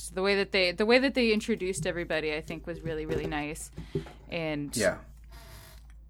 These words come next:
Speaker 1: I, I, I like it more than I've liked a lot of the past Sentai seasons, so I'm, I'm hopeful that it continues to do well.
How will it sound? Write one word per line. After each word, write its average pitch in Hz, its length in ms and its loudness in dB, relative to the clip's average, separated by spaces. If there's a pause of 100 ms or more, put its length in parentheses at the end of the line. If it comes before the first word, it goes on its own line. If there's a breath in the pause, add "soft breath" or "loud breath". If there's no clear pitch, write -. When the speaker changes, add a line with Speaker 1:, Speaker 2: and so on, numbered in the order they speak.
Speaker 1:
I, 190 280 6
I, 185 720 4
I - 20 8
like 226 240 6
it 247 100 4
more 254 160 6
than 254 140 4
I've 233 160 4
liked 220 360 2
a 208 80 2
lot 196 220 6
of 196 240 -2
the 196 80 0
past - 640 0
Sentai 175 420 -2
seasons, 160 720 -6
so 170 180 -2
I'm, 165 400 -2
I'm 170 120 -4
hopeful 156 500 -4
that 147 140 -4
it 139 100 -6
continues 151 520 -8
to 165 100 -8
do 143 180 -6
well. 147 380 0